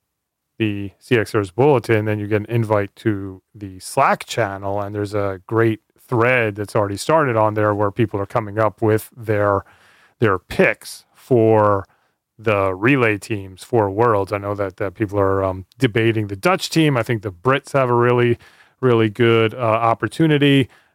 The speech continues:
um, there to have a strong team. So I, I, maybe we should table that until, till next week. The only, only thing that I will, because it just popped in, into my head here, just talking about the,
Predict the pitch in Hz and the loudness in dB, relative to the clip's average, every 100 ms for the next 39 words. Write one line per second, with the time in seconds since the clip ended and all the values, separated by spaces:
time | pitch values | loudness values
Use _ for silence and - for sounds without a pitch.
0 | - 117 113 110 127 123 120 123 117 117 | -2 2 2 -2 -6 0 2 2 2 0
1 | 110 - 120 107 - 117 107 104 123 107 | -2 -2 -2 -2 -2 -4 -4 -4 0 2
2 | 110 127 127 143 - - 135 143 143 143 | 2 0 -4 -6 -10 -4 -4 0 2 4
3 | 135 - 120 131 120 113 104 101 - 107 | 2 2 -2 -2 0 2 0 -4 -8 -6
4 | 95 90 _ _ - 104 98 113 127 - | -6 -10 _ _ -6 -6 -4 -2 -2 -4
5 | - 110 98 - 123 135 143 135 131 147 | -4 -4 -2 -2 2 2 2 2 2 2
6 | - 123 113 110 117 117 113 _ _ 127 | 0 0 0 2 2 2 0 _ _ -12
7 | 107 110 101 110 - - 110 - 110 101 | -6 -6 -4 -6 -6 -2 -2 0 -4 -4
8 | - 113 107 - _ 104 95 95 135 117 | -10 -8 -8 -10 _ -8 -8 -2 0 0
9 | 101 107 98 98 - 110 98 107 95 98 | -2 -6 -6 -8 -6 -2 -2 -4 -6 -4
10 | 95 - 104 | -4 -4 -6